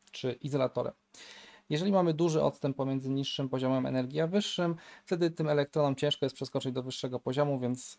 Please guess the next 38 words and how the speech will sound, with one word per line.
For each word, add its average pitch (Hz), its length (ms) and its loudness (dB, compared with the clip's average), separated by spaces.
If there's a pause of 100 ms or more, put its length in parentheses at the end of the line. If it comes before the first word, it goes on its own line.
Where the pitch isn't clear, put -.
prąd 135 260 0
elektryczny 139 420 -4
nie 143 120 0
może 147 220 2
płynąć, 170 720 0
co - 140 -2
powoduje, 156 520 2
że 135 380 2 (180)
mamy 135 300 0
do 127 100 -2
czynienia 120 320 0
z 123 80 -12
izolatorem. 123 520 0 (960)
W - 20 -20
przypadku 170 420 0
metali 165 600 2 (340)
nie 156 160 4
ma 151 120 4
tego 139 240 0
odstępu 139 420 -2
w 143 60 -4
ogóle, 170 260 4
albo 135 180 2
ten 135 120 0
odstęp 135 280 0
jest 131 120 -2
bardzo 131 260 -2
niski, 135 320 -4
w 127 40 -2
związku 127 280 -4
z - 40 -14
czym 131 160 -6
mamy 127 180 0
do 127 80 -4
czynienia 123 440 -4
z, - 240 -10
e, 120 260 -2
przewodnikiem. 127 580 -4